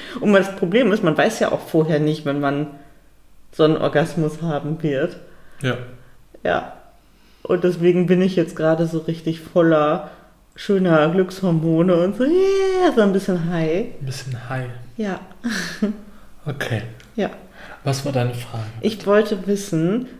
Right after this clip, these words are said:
Speaker 1: wodurch hast du dich in dieser Woche besonders geliebt gefühlt?
Speaker 2: Das ist eine sehr gute Frage.
Speaker 1: Mhm.
Speaker 2: Ich hab mich diese Woche besonders geliebt gefühlt,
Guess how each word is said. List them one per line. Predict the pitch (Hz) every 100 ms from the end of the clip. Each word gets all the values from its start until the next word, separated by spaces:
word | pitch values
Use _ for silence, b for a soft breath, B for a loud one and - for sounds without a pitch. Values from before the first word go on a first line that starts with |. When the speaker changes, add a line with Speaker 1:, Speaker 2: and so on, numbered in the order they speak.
| - -
Speaker 1:
wodurch | 170 165 170 202 226 226 226 220
hast | 202
du | 214
dich | 202
in | 196 180
dieser | 185 196 190
Woche | 185 190
besonders | 175 165 170 175 170
geliebt | 170 160 160 -
gefühlt? | 160 - 170 170 B B B B B -
Speaker 2:
Das | - -
ist | 113
eine | 110
sehr | 107
gute | 101 -
Frage. | 110 - 95 98 101 107
Speaker 1:
Mhm. | 208 208 285 - - B B B B B B B B B B B B B B - - - - B B B B B B B B B B B B B B B - B B B B B B B B B B B B B -
Speaker 2:
Ich | 135 -
hab | 131
mich | 135 -
diese | 147 143 139
Woche | 139 139 -
besonders | 147 123 131 143 151 -
geliebt | 151 147 - -
gefühlt, | - - - 151 147